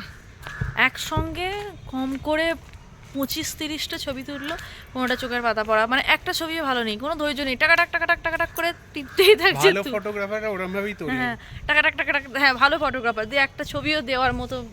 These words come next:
Speaker 1: মানে নয় আর কি। যাই হোক, এখন লা-, আলো তো অনেকটাই আছে, হাওয়াও চালাচ্ছে। এটা বড্ড অসুবিধা করছে, কী করতে নিলাম এখন মনে হচ্ছে একদম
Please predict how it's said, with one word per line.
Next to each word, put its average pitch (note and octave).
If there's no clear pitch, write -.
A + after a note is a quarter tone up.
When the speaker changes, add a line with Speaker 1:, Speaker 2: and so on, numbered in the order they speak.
Speaker 1:
মানে A3+
নয় G3+
আর G3
কি। G3+
যাই B3+
হোক, F#4
এখন C4
লা-, C4
আলো A#3+
তো C#4+
অনেকটাই C#4
আছে, C4+
হাওয়াও B3
চালাচ্ছে। C4+
এটা C4
বড্ড A3
অসুবিধা C4+
করছে, D4
কী B3
করতে C#4
নিলাম C4+
এখন C#4
মনে D4
হচ্ছে D4+
একদম C#4